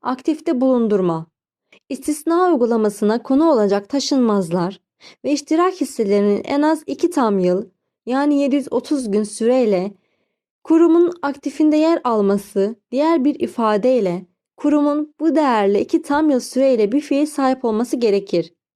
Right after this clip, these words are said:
Katma değer vergisi istisnası açısından da en az iki tam yıl aktifte bulundurma şartı aranır.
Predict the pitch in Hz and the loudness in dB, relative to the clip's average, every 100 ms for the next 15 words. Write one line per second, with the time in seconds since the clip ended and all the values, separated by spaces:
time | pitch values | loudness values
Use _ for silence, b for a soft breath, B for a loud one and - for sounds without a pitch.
0 | _ _ _ _ _ _ _ _ - 294 | _ _ _ _ _ _ _ _ -8 -4
1 | 392 370 285 330 339 262 202 196 - 220 | 0 2 2 2 2 2 0 -2 -4 -6
2 | - 240 - 254 254 311 269 233 - 214 | -4 -6 -4 -4 -2 -2 -2 -4 -4 -2
3 | 220 277 254 190 175 - _ _ _ _ | 0 0 0 -2 -4 -8 _ _ _ _
4 | _ _ - 320 294 277 - - 339 - | _ _ -2 0 2 0 -6 -2 -2 0
5 | 311 320 247 226 - 254 - 269 330 254 | 0 2 2 -2 -6 -6 -6 -6 -4 0
6 | 240 214 208 208 226 285 254 294 240 214 | 0 0 0 0 0 -2 -2 0 0 0
7 | 185 165 | -2 -4